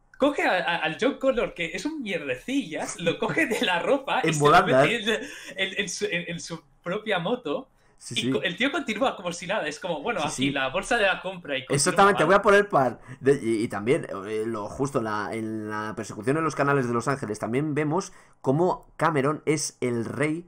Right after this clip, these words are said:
Speaker 2: de lo molón, de lo sexy, de, de, de mostrar la acción lo más cool posible. ¿Cómo? Cogiendo una Winchester de mecanismo de repetición
Speaker 1: Oh,
Speaker 2: y haciendo
Speaker 1: yeah.
Speaker 2: el spin, el spin tan característico, el giro tan característico de recargar la Winchester.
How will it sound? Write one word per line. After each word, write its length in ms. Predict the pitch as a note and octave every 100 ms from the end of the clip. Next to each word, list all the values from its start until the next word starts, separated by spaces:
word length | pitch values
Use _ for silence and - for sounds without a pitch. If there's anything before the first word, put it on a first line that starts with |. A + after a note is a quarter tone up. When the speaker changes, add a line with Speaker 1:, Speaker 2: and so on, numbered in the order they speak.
| _
Speaker 2:
de 220 | A#2 A2+
lo 120 | A#2 A#2
molón, 420 | A2+ B2+ B2 G#2
de 80 | G2+
lo 100 | G#2
sexy, 500 | - D#3+ - - F2+
de, 200 | F2+ A#2
de, 100 | A2+
de 140 | A2+ A#2+
mostrar 380 | A#2 A#2 D3 F3+
la 80 | F#3
acción 280 | - D#3+
lo 80 | C#3
más 220 | C3 F3 -
cool 200 | E3+ F#3
posible. 360 | B2 D#3+ A2
¿Cómo? 340 | - G3 C#4 - - _ _
Cogiendo 420 | A#2+ C#3+ C#3+ G#3+
una 200 | B3 A3
Winchester 640 | G#3 A#3+ F#3+ C#3 - A#2+ G#2
de 160 | A2+
mecanismo 560 | A2 A2 G#2 B2+ D#3+ F#3+
de 300 | F#3 F3+ F3
repetición 640 | E3+ F3 D#3+ D#3 C#3+ F3 D#3
Speaker 1:
Oh, 480 | C#3+ C#3+ C3+ C3+ C3
Speaker 2:
y 60 | E3+
haciendo 420 | D3 A#2 C#3+ D3+
Speaker 1:
yeah. 120 | E3+
Speaker 2:
el 40 | C3+
spin, 500 | - - A#3 A2+ F2+
el 120 | A2+
spin 320 | A2+ - C#3 C3+
tan 120 | C3+
característico, 640 | A#2+ A2+ A2 C#3+ C#3 G#2+ G#2+
el 80 |
giro 220 | G#2+ C3+ D3
tan 140 | D3
característico 560 | C#3 C#3 C3+ C#3 C#3+ C#3
de 80 | A#2
recargar 440 | A#2 G#2 G2 A2
la 220 | A2 G#2+
Winchester. 440 | G#2+ F#3+ A#2 G2+